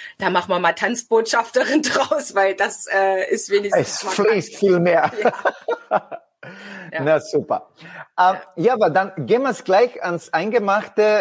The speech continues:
Speaker 2: äh, weil wir können, äh, wir zwei, wenn wir uns einmal gegenseitig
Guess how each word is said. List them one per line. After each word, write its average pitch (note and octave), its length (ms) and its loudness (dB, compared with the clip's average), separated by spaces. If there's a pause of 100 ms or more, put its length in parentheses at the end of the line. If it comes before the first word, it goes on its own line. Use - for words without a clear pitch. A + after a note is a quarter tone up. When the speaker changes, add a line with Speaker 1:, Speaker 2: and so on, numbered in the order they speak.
Speaker 2:
äh, F3+ 480 4
weil E3 380 -2
wir F3+ 180 2
können, G3 420 -2
äh, D#3 240 -2
wir G3+ 220 0
zwei, E3+ 480 2
wenn D3 300 -2
wir F#3 280 0
uns F3 220 -6
einmal D#3 380 0
gegenseitig D#3 640 2